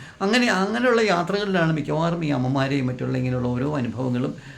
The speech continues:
ആ, എനിക്ക് നി-, ആ, ലഭ്യമാകുകയും അല്ലെങ്കിൽ അനുഭവിക്കേണ്ടി വരികയും ചെയ്യുന്നത്. ആ, ഞാൻ പറഞ്ഞു വന്നത് ഞാൻ എറണാകുളത്തേക്ക് പോകുവാനായിട്ട് അവിടെ നിൽക്കുകയാണ്. അവിടെ ഒരു Bank of ബറോഡയുണ്ട്, അതിന് താഴെ രണ്ട് മൂന്ന് ഹോട്ടൽസൊക്കെ ഉണ്ട്.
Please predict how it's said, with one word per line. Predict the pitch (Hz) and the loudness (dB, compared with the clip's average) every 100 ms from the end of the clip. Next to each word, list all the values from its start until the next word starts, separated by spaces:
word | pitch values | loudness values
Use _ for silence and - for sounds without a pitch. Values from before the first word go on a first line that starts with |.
| - - | -8 -2
ആ, | |
എനിക്ക് | 127 123 123 151 | 0 2 0 -2
നി-, | - 120 123 120 120 120 123 127 | -4 -2 -2 -2 -4 -6 -6 -4
ആ, | 123 120 | -4 -2
ലഭ്യമാകുകയും | 120 131 131 151 127 123 127 127 120 | -2 -2 -2 -2 -2 -2 -2 -2 -4
അല്ലെങ്കിൽ | 120 113 120 120 - - - | -6 -4 -4 -4 -8 -16 -2
അനുഭവിക്കേണ്ടി | 123 143 160 165 170 160 | 2 4 4 2 2 2
വരികയും | 135 113 123 | 2 2 0
ചെയ്യുന്നത്. | 107 101 107 110 - - - - | 0 -4 -8 -8 -14 -20 -12 -6
ആ, | 107 - - | -6 -6 -4
ഞാൻ | 156 185 | 0 2
പറഞ്ഞു | 170 175 190 | 2 2 2
വന്നത് | 165 160 | 4 2
ഞാൻ | 165 160 | 2 2
എറണാകുളത്തേക്ക് | 147 160 170 175 180 175 | 2 2 2 0 -2 -2
പോകുവാനായിട്ട് | 151 139 139 147 135 131 127 | 0 0 2 2 2 0 -2
അവിടെ | 135 120 131 | -2 0 0
നിൽക്കുകയാണ്. | 123 107 139 123 113 | 0 -2 -2 0 0
അവിടെ | 127 127 135 | -2 0 0
ഒരു | 131 123 131 | 0 0 0
Bank | 123 123 135 | 2 2 0
of | 143 | 0
ബറോഡയുണ്ട്, | 139 143 147 151 123 147 | 0 2 0 0 0 0
അതിന് | 143 131 127 | 0 0 0
താഴെ | 120 123 | -2 -2
രണ്ട് | 117 | -2
മൂന്ന് | 123 139 | -2 -2
ഹോട്ടൽസൊക്കെ | 123 120 110 131 131 127 - | -2 -6 -4 -4 -4 -8 -4
ഉണ്ട്. | 120 117 | -4 -4